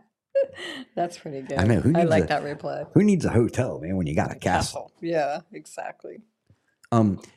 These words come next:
Speaker 2: this one is awesome too. So Antifa, um,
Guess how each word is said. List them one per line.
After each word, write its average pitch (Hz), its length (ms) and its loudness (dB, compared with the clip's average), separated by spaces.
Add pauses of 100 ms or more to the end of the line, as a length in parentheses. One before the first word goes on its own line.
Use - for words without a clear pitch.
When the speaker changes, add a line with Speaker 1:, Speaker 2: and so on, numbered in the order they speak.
(380)
Speaker 2:
this 147 180 6
one 135 300 2
is 98 120 2
awesome 98 360 0
too. 78 220 -2
So 85 200 -2
Antifa, 131 880 0 (260)
um, 92 340 0